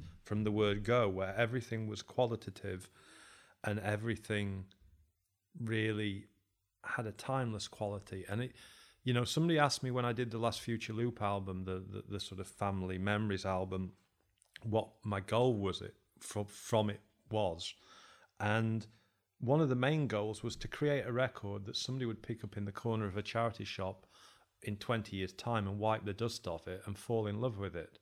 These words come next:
like I've done with certain records. And, and that was really the goal. You know, if I sum up what International Feel is in a, in a soundbite or a strapline or whatever anybody calls it these days,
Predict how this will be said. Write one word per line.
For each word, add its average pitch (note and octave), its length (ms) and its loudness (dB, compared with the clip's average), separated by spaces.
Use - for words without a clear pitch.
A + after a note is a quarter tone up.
like G2+ 240 -2
I've A#2+ 200 2
done F2+ 180 -8
with F#2 100 -8
certain G2 340 -4
records. F2+ 680 -8
And, G#2 360 2
and A2+ 320 0
that C3+ 300 8
was B2+ 180 2
really A#2+ 240 4
the A2+ 140 0
goal. A2+ 560 6
You A#2+ 80 2
know, A2 100 2
if G#2 140 -2
I D3 140 6
sum B2+ 340 2
up A2 160 -4
what G#2 160 -2
International G#2 580 -4
Feel G#2+ 440 0
is F2+ 260 -6
in G#2 160 0
a, G2+ 160 0
in G#2 160 0
a G2+ 40 0
soundbite G2 1120 2
or E2+ 160 -8
a F2 40 -8
strapline F#2+ 840 -2
or F2+ 80 -6
whatever F#2 400 -8
anybody F#2 280 -4
calls F#2 340 -6
it E2+ 120 -10
these F2+ 180 -6
days, F2+ 340 -4